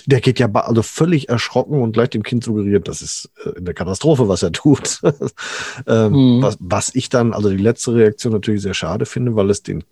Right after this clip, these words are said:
Speaker 1: Kindern suggeriert, es ist was Falsches, es ist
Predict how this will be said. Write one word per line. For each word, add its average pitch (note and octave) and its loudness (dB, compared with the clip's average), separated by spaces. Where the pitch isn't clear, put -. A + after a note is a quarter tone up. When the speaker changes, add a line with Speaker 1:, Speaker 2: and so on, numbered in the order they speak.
Speaker 1:
Kindern D3+ 0
suggeriert, B2 2
es G2+ -6
ist G2 -6
was - -6
Falsches, - -4
es G#2 -8
ist - -14